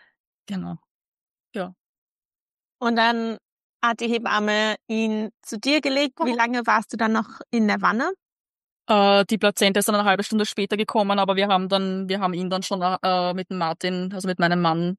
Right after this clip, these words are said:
Speaker 1: vorher wegge-, also weggebracht, <laughs> ins,
Speaker 2: Ah.
Speaker 1: ins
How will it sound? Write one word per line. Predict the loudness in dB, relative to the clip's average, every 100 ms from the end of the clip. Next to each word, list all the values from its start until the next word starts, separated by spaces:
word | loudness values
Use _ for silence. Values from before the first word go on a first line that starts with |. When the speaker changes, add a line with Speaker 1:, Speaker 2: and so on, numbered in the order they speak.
| _
Speaker 1:
vorher | -12 -2 0 4 4 4 2 -6 _ _ _ _ _ _ _ -2
wegge-, | -2 0 -2 -2
also | -2 -2
weggebracht, | -6 -8 -12 -12 -10 -8 -6 -6
<laughs> | -2
ins, | -2 -2 -4 -6 0
Speaker 2:
Ah. | 4 4
Speaker 1:
ins | 2